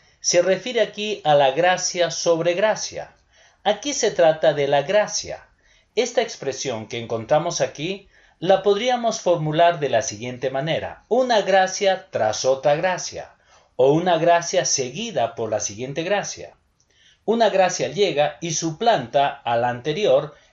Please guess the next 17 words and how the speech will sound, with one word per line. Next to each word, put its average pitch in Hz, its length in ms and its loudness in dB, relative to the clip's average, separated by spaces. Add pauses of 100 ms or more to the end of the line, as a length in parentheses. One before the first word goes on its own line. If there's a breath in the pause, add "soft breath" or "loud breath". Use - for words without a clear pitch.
en 123 200 -6
un 156 180 0
proceso 113 540 -4
de 117 60 -8
intercambio, 117 760 -6 (360 soft breath)
y 123 220 -10
llega 180 360 0
una 151 220 -2
gracia 196 640 0
y 143 220 -6
ya 202 180 6
está 208 260 2
de 190 160 -2
camino 165 640 -2
la 101 300 -8
siguiente 123 480 -8
gracia. - 540 -6